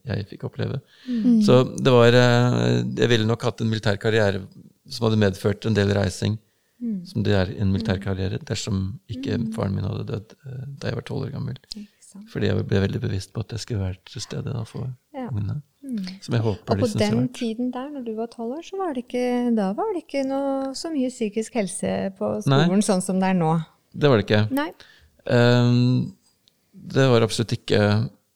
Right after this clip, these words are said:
Speaker 1: Og det å være tolv gammel og miste faren sin er jo ganske tøft.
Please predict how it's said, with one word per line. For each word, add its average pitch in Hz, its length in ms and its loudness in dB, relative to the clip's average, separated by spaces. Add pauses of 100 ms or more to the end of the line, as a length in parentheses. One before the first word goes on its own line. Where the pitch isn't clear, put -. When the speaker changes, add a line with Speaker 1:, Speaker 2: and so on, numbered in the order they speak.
(140)
Speaker 1:
Og 117 320 2 (720)
det 123 320 6
å 123 260 4
være 120 200 6
tolv 104 220 2
gammel 107 240 4
og 117 40 4
miste 101 440 2
faren 92 180 0
sin 143 140 0
er 107 120 4
jo 95 80 2
ganske - 160 -6
tøft. - 360 -2